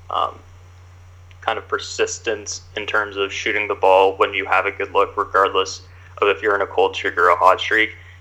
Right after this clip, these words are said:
In years past, players like Patrick Patterson, who I've really loved, he's, he's refused to take open shots. Terrence Ross has refused to take open shots. P J Tucker, with his foot on the line,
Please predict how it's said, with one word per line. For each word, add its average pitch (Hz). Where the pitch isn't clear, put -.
In 101
years 101
past, 98
players 101
like 95
Patrick -
Patterson, 95
who 101
I've 95
really 98
loved, 95
he's, 104
he's -
refused 110
to -
take -
open 98
shots. -
Terrence 110
Ross 98
has 101
refused 98
to -
take 98
open 95
shots. -
P -
J 104
Tucker, 101
with 98
his 95
foot 110
on 104
the 98
line, 98